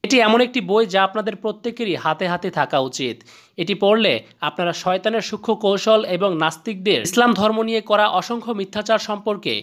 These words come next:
বুঝতে পারবেন। দাজ্জালের সৈনিকরা যখন আমাদেরকে খুব সূক্ষ্মভাবে অবিশ্বাসী করে তোলার চেষ্টা করছে, তখন আমরাও আমাদের সাধ্যমতো মানুষের মনে অফুরন্ত বিশ্বাস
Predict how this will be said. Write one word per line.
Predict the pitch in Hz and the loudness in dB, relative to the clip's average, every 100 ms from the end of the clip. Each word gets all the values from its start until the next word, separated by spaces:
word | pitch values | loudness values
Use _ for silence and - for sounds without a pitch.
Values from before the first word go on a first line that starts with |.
| - _ | -10 _
বুঝতে | 170 180 180 | -4 -2 0
পারবেন। | 156 131 120 110 104 _ _ _ _ | 2 2 0 -4 -8 _ _ _ _
দাজ্জালের | 139 151 156 226 247 | 0 2 4 4 2
সৈনিকরা | 240 208 220 233 | 0 -2 0 0
যখন | 196 190 214 | 0 0 -2
আমাদেরকে | 208 208 196 196 202 | 0 0 0 -2 -4
খুব | 202 226 226 | -4 -6 -4
সূক্ষ্মভাবে | - 190 - 202 175 135 107 107 _ - | -8 -6 -4 -2 -2 0 -2 -2 _ -2
অবিশ্বাসী | 156 202 202 220 220 | 2 4 2 -2 -2
করে | - 202 | 2 2
তোলার | 202 214 202 | 4 2 2
চেষ্টা | 220 214 214 | 0 -2 0
করছে, | 202 151 - 113 - _ _ _ _ | 0 0 -2 -4 -6 _ _ _ _
তখন | 190 202 226 190 | 2 4 2 2
আমরাও | 180 214 233 | 4 6 6
আমাদের | 185 202 208 | 6 4 2
সাধ্যমতো | 202 180 185 226 220 175 123 104 - _ - | 0 -2 0 2 2 2 -2 -6 -12 _ -2
মানুষের | 160 208 220 220 | 2 2 2 2
মনে | 196 202 123 110 _ _ 165 | 2 2 0 -4 _ _ -2
অফুরন্ত | 185 233 240 233 226 | 0 2 2 2 0
বিশ্বাস | 185 - 226 | 0 0 -2